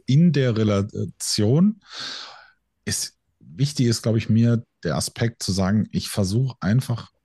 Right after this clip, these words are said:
oder ich bin jeden Tag die beste Version und bewussteste Version meines Selbst. Und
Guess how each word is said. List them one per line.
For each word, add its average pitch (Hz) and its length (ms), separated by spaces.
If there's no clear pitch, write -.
oder - 120
ich - 180
bin 113 180
jeden 104 280
Tag 101 240
die - 80
beste 98 320
Version 95 480
und 87 100
bewussteste 92 600
Version 87 360
meines 85 300
Selbst. 95 440
Und 107 220